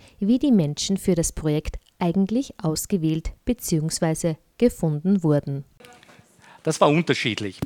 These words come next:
Speaker 2: Ja? Also das, äh, äh, nachdem das A M S Niederösterreich dem zugestimmt hat,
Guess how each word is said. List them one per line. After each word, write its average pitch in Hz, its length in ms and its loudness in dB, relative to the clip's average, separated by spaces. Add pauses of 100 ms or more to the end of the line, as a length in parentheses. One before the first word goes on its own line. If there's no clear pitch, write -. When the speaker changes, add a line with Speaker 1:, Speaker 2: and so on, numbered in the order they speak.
Speaker 2:
Ja? 170 180 2 (360)
Also 165 260 6
das, - 320 0
äh, 156 400 4
äh, 151 220 2 (1080)
nachdem 160 380 0
das 180 160 2
A 139 140 6
M 156 120 4
S 156 200 0
Niederösterreich 147 640 0
dem 143 180 -2
zugestimmt 147 640 -6
hat, 139 260 0